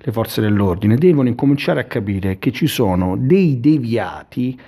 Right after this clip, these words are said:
che operano attraverso le tecnologie satellitari, le tecnologie radar,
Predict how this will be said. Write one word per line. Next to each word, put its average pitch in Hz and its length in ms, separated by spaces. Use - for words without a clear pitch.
che 156 140
operano 98 460
attraverso 113 600
le 95 80
tecnologie 92 760
satellitari, 113 1000
le 95 120
tecnologie 101 640
radar, 98 480